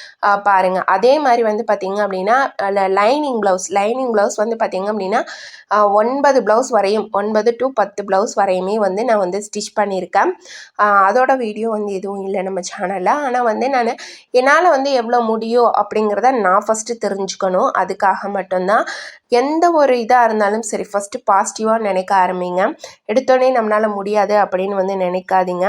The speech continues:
கண்டிப்பா நம்மனால முடியும் அப்படின்னு நினைச்சு நம்ம வந்து செய்ய ஆரம்பிச்சோம் அப்படின்னா, அது எவ்வளோ பெரிய வேலையா இருந்தாலும் நம்ம வந்து செஞ்சு காட்டிருவோம். இந்த உமன்ஸ்க்கு இருக்கிற வந்து ஒரு வில் பவர் என்ன அப்படின்னு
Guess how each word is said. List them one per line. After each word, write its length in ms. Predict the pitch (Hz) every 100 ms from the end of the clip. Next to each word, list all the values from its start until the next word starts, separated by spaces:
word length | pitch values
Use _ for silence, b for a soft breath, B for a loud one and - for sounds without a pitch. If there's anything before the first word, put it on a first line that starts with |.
| 311 B B B -
கண்டிப்பா 460 | 220 240 262 285
நம்மனால 540 | 294 247 220 214 220 240
முடியும் 460 | 220 214 226 240
அப்படின்னு 380 | 240 226 208 214 208
நினைச்சு 300 | 190 196 240
நம்ம 280 | 202 202
வந்து 240 | 202 196 220
செய்ய 300 | 214 190 208
ஆரம்பிச்சோம் 480 | 196 196 196 - 202
அப்படின்னா, 240 | 180 185
அது 240 | 208 196
எவ்வளோ 400 | 185 185 214 262
பெரிய 260 | 285 254 226
வேலையா 320 | 208 196 208
இருந்தாலும் 340 | 196 190 185 208
நம்ம 240 | 208 180
வந்து 200 | 180 185 -
செஞ்சு 240 | 185 208
காட்டிருவோம். 600 | 185 180 180 170 180 285 B B B B B B
இந்த 300 | 220 214 220 214 214
உமன்ஸ்க்கு 560 | 226 269 349 349 262
இருக்கிற 240 | 240 226 208
வந்து 340 | 196 196 240
ஒரு 180 | 208 190
வில் 200 | 220 240
பவர் 260 | 233 202 196
என்ன 280 | 185 202
அப்படின்னு 320 | 190 185 190